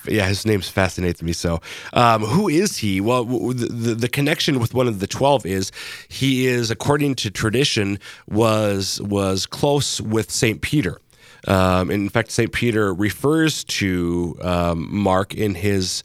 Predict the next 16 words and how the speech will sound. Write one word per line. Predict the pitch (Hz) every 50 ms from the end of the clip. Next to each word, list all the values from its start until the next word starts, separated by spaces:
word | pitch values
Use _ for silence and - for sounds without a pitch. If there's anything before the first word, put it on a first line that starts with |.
| - - - - _ _ -
first | - 120 110 110 107 - - -
letter. | 104 127 151 156 107 - - -
The | - 98
first | - - 135 135 - -
letter, | 120 143 156 156
<laughs> | 175 -
according | - - 151 143 113 107
to | 113 107
Saint | - 120 117 - -
Peter, | 92 98 90 92 104 - - - - - -
chapter | - 143 127 107 120
five, | - 123 123 123 110
verse | 110 117 104 -
thirteen, | - 123 117 - - - 131 131 110 101
he | 95 107
refers | 110 110 104 - - 110 110 110 110 - -